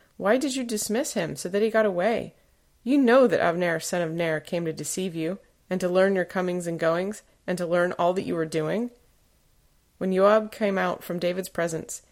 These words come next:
he sent messengers after Abner, and they brought him back from the cistern of Sirah,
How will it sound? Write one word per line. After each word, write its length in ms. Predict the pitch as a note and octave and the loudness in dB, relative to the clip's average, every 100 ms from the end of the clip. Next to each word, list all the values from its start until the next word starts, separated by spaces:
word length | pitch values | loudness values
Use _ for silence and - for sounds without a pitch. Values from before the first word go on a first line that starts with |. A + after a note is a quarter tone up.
| _ _ | _ _
he 100 | G3 | 0
sent 220 | A3+ - | 0 2
messengers 520 | F#3+ - F#3+ E3 E3 | 0 0 -2 -2 -2
after 320 | D#3+ - D#3+ | -2 -2 -2
Abner, 440 | D#3 D#3 D#3 D3+ C#3 _ _ _ - | -2 -2 -4 -6 -10 _ _ _ -8
and 140 | F3 | -2
they 80 | F#3 | 2
brought 240 | F#3 A3 | 4 4
him 140 | A3 G3 | 4 2
back 260 | F3+ - | 2 0
from 140 | - F#3 | -2 -4
the 60 | |
cistern 460 | E3+ - G3 - F#3+ | -4 -4 -4 -2 -2
of 80 | F3 | -2
Sirah, 440 | - F3 D3+ D3 | -4 -4 -2 -6